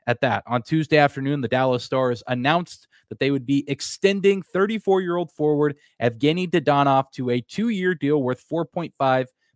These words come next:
million dollars, clocking in at two point two five million dollars a season. Since he joined the team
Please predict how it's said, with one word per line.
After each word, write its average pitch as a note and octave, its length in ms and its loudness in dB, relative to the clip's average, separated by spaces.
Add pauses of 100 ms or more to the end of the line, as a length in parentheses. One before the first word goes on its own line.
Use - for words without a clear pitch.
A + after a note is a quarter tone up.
million A2+ 440 0
dollars, B2 440 2
clocking C#3 440 0
in C3 140 -2
at B2 300 -2
two F3+ 220 -4
point F3 280 -8
two E3 220 -6
five C#3+ 240 4
million C3 320 -4
dollars A#2+ 480 -2
a A2+ 80 -6
season. G3 540 0 (500)
Since A#3 360 2
he G#3 160 -2
joined E3+ 320 -2
the D#3 120 -2
team E3+ 400 -6